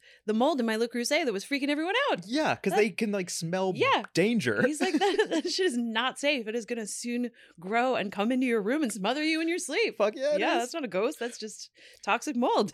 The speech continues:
Speaker 2: So do you wanna know the last time we cooked together and the last time we opened that Le Creuset? Because I have a video of us making that
Speaker 1: Oh
Speaker 2: mushroom
Speaker 1: my
Speaker 2: ragu.
Speaker 1: God, it's timestamped on your phone.
Speaker 2: Do you wanna
Speaker 1: Please tell
Speaker 2: know?
Speaker 1: me. Oh my God, how many months? How many months?
Speaker 2: How many months was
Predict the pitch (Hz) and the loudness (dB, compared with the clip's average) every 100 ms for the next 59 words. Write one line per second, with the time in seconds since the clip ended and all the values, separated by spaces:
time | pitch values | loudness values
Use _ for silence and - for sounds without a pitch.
0 | - - 196 175 196 196 202 202 175 160 | -10 -2 -2 0 0 0 2 0 0 -2
1 | 175 180 170 165 - 165 - 185 190 180 | -2 -2 -2 -4 -4 -4 -2 -2 -2 -2
2 | 127 139 143 160 147 123 123 156 139 107 | -2 -2 -2 -2 -2 0 0 0 -2 0
3 | 117 123 147 - 123 139 131 123 131 120 | -2 -2 -4 -2 0 0 0 0 0 -4
4 | 104 107 107 131 135 120 135 - 113 110 | -6 -4 -2 -4 -4 -4 -6 -4 -2 -2
5 | 123 127 117 113 113 - 123 117 107 110 | -2 -2 -2 0 -2 0 0 0 0 0
6 | 139 220 220 185 135 - 233 247 254 - | 0 -2 -6 -8 -10 -12 -6 -4 -4 -6
7 | 262 254 247 226 233 233 170 156 156 - | -4 -4 -4 -4 -4 -6 -6 -6 -8 -6
8 | 120 123 123 120 127 185 175 190 185 170 | 0 2 2 2 0 -2 -6 -8 -8 -8
9 | 170 175 170 165 165 165 - 185 190 226 | -8 -8 -8 -6 -8 -10 -10 -8 -6 -6
10 | 208 175 - 151 165 160 143 143 - 123 | -6 -10 -4 0 0 0 -2 -2 0 2
11 | 120 110 | 2 0